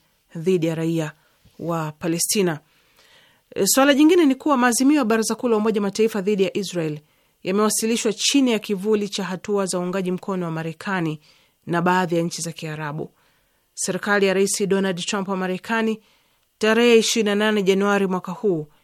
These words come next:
ilizindua mpango iliyoupa jina la Muamala wa Karne. Mpango huo, pamoja na kuunga mkono jinai za utawala wa Kizayuni, umeunga mkono pia vitendo vya ukaliaji ardhi kwa mabavu vya utawala huo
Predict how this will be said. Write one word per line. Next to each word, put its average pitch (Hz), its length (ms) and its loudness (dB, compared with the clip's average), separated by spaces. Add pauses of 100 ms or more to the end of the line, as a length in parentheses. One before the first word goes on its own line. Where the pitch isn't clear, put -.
(440)
ilizindua 214 600 2
mpango 196 640 -2 (340)
iliyoupa 220 600 4
jina 196 240 2
la 185 120 0
Muamala 175 440 -2
wa 156 80 -8
Karne. 160 480 -10 (600)
Mpango 214 360 2
huo, 302 240 4
pamoja 247 340 2
na 220 120 2
kuunga 220 320 -2
mkono 208 300 -2
jinai 190 340 0
za 180 140 -4
utawala 180 320 -4
wa 175 60 -6
Kizayuni, 196 520 0 (500)
umeunga 240 400 4
mkono 220 320 0
pia 214 180 2
vitendo 247 560 0
vya 196 180 2
ukaliaji 185 680 0
ardhi 208 420 -2
kwa 202 140 -6
mabavu 185 580 -2
vya 170 160 -4
utawala 202 340 -2
huo 196 400 2